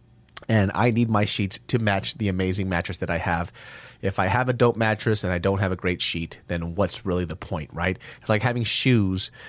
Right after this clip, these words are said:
but not having any shoelaces to keep your feet in. Yeah, that's how important it is. So, check this out.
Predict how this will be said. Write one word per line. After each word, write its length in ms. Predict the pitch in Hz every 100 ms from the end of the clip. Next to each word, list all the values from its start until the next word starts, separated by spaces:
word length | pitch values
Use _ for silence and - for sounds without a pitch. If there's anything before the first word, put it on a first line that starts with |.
| -
but 100 | -
not 140 | 101 101
having 180 | 101 101
any 80 | 98
shoelaces 520 | - 123 101 87 90
to 80 | -
keep 240 | - -
your 60 | 107
feet 220 | 120 95
in. 160 | 78 - _ -
Yeah, 220 | 135 101 - - -
that's 200 | 127 -
how 180 | 131
important 480 | 120 - 127 110 110
it 160 | 104 98
is. 320 | 104 87 80 - - -
So, 400 | - - 143 87 - - -
check 220 | - 135
this 180 | 135 -
out. 200 | 117 -